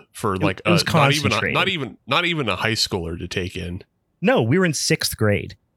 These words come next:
Speaker 1: Yeah. <laughs>
Speaker 2: Yeah, it, it was weird because, and now, now that I come to think of it, we didn't just, like, we, we did, like, probably three quarters of the year on the Holocaust,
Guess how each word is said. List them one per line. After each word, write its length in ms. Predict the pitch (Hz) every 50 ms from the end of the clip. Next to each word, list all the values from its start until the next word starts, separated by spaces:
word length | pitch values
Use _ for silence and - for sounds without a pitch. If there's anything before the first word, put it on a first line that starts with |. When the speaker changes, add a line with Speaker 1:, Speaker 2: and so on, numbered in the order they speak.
| _ _ _
Speaker 1:
Yeah. 320 | - 113 123 117 104 110 107 -
<laughs> 40 | - - - - - - - 147 - - _ -
Speaker 2:
Yeah, 240 | 123 110 95 85 - -
it, 180 | 139 139 131
it 40 | 151
was 180 | 165 170 - 165
weird 240 | 214 247 196 123
because, 400 | 113 - - 139 123 110 - - -
and 220 | 143 147 139 156
now, 140 | 160 156 139
now 160 | 151 160 196 226
that 60 | 220
I 40 | 190
come 160 | - 180 151
to 60 | 123
think 240 | - - 147 - -
of 60 | 110
it, 160 | 101 92 - - _ _ _ _ _ _ _ _
we 140 | 120 139 139
didn't 340 | 180 226 - 240 220 143 -
just, 600 | - - - 117 110 110 113 - - - - _ _ -
like, 140 | 120 - -
we, 180 | - 131 127 -
we 220 | 127 131 139 135
did, 200 | 123 185 202 196
like, 220 | 214 202 170 - _ _ _ _ -
probably 260 | 220 240 226 214 139
three 380 | - - - 117 113 123 127
quarters 460 | - - - - 113 117 123 135 - 156
of 100 | 139 120
the 80 | 143 139
year 320 | 135 147 151 151 156 -
on 160 | - 147 143
the 60 | 143
Holocaust, 680 | 131 151 151 151 156 - - 160 165 170 165 - -